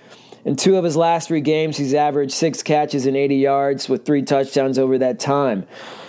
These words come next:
Unfortunately, he failed to re-, catch, failed to record a catch in that other game. He's highly volatile, making him purely a keeper dynasty hold until he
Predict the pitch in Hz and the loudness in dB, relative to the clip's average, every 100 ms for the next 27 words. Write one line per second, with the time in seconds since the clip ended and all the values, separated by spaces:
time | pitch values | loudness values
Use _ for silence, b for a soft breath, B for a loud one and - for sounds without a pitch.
0 | B B B B - 156 156 208 214 214 | B B B B -2 -2 2 2 2 0
1 | 202 175 170 175 165 147 156 127 170 165 | 0 0 -2 0 0 -2 -4 0 0 0
2 | - - - 151 - 175 170 160 156 131 | -4 -12 -10 -10 -4 0 0 0 -2 -2
3 | - 208 190 - 131 120 - - - 180 | 0 2 0 0 -2 -2 -6 -10 -2 0
4 | 165 156 143 139 120 143 135 104 - b | 2 2 2 0 0 0 0 -2 -8 b
5 | b b b b b _ _ _ _ 170 | b b b b b _ _ _ _ 0
6 | 143 170 185 180 160 160 156 156 160 147 | 2 2 4 2 2 2 2 -2 0 0
7 | 147 156 151 _ _ b b b b b | 0 -2 -8 _ _ b b b b b
8 | b b b b _ _ 147 170 165 160 | b b b b _ _ 0 2 0 0
9 | 151 139 - 202 196 190 180 165 - 180 | -2 -4 -2 0 2 2 0 0 -2 -4
10 | 170 160 147 147 147 143 143 135 135 131 | 0 0 0 0 0 -2 -2 0 2 2
11 | 131 127 147 135 131 147 147 139 | 0 0 0 0 2 2 2 0